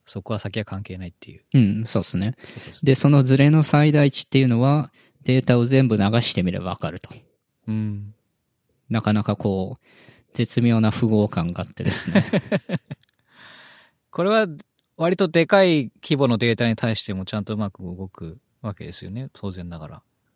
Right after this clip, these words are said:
Speaker 2: そうですね。そこはですね、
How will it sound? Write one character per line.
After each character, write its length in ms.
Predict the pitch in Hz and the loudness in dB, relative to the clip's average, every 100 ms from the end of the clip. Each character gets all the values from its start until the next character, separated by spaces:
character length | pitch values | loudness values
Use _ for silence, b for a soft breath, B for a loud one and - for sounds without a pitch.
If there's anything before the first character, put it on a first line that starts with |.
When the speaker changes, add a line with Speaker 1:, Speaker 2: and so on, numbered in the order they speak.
| 147 | -8
Speaker 2:
そ 580 | - - - 170 156 | -4 -2 2 4 4
う 40 | 123 | 4
で 80 | 110 | 0
す 140 | 117 | -2
ね。 120 | 113 | -2
そ 260 | - - 139 | -2 -2 0
こ 220 | - 156 | 2 4
は 140 | 160 | 4
で 120 | 143 107 | 2 0
す 140 | - | 0
ね、 340 | 101 98 101 | 2 4 2